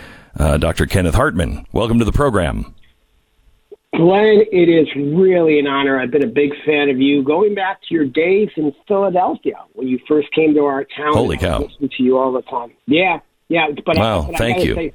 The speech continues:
Speaker 2: thank you. Thank you for having me on the show, and, and certainly thank you for your amazing contribution to America Salutes this Saturday.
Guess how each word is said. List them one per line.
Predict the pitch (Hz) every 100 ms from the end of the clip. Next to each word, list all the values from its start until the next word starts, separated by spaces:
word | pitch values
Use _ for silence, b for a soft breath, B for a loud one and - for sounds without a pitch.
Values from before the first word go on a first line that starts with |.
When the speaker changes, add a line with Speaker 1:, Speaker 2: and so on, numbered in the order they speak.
| -
Speaker 2:
thank | 202 185
you. | 151 - - _ _ -
Thank | 202 208
you | 202
for | 180 156
having | 175 170 170
me |
on | 156
the | 151 135 -
show, | 165 160
and, | 143 - b b b b b
and | 151 151 -
certainly | 214 240 190 139
thank | - 190 214
you | 214 139
for | 165
your | 147 139
amazing | 131 139 165 175 135 160
contribution | 143 147 135 127 139 151 - 143 131 -
to | 143 139 139
America | 139 135 143 143 135
Salutes | - 143 135 - -
this | - 135 -
Saturday. | 135 127 104 98